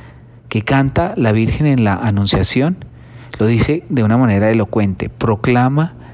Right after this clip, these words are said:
la humildad de esclava y al mismo tiempo celebra las grandezas realizadas por Dios en ella".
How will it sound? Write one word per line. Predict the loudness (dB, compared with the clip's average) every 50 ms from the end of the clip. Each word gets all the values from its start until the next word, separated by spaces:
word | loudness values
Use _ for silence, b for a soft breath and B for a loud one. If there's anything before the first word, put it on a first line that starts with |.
| B B
la | -2 0 2 4 4 2
humildad | 2 2 2 2 2 2 2 2 2 0 0 -2 -4 -6
de | -4 -2 0 2
esclava | 2 2 0 0 0 0 2 2 2 2 2 0 -2 -2 B B B B B B B -2
y | 0 2
al | 2 2 0 2
mismo | 0 0 0 0 0 -2 -2
tiempo | 0 0 2 2 2 0 0 -2 -2
celebra | -2 -2 0 0 2 2 2 0 0 0
las | 0 0 0 0 0 0
grandezas | 0 0 0 0 0 2 2 2 2 2 0 0
realizadas | 0 0 0 0 -2 -2 -2 0 0 2 2 0 0 -2
por | -2 -2 -2 -2 -2
Dios | 0 -2 -2 -2 -2 -2
en | 0 0
ella". | 0 0 0 -2 -6 -8